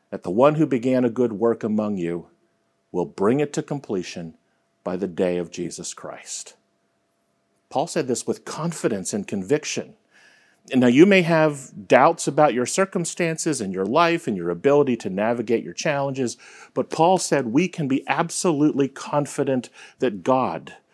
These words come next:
who created you and started something good in you, will never give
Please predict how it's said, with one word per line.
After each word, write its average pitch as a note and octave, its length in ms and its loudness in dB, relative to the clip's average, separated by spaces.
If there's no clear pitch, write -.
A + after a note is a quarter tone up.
who C3+ 120 4
created A#2+ 720 2
you E2+ 200 -6
and G2+ 160 -6
started B2 380 2
something G#2 480 -4
good D#3 320 4
in G#2+ 300 -2
you, F2 320 -2
will A#2+ 160 0
never E3 460 0
give D3+ 380 -2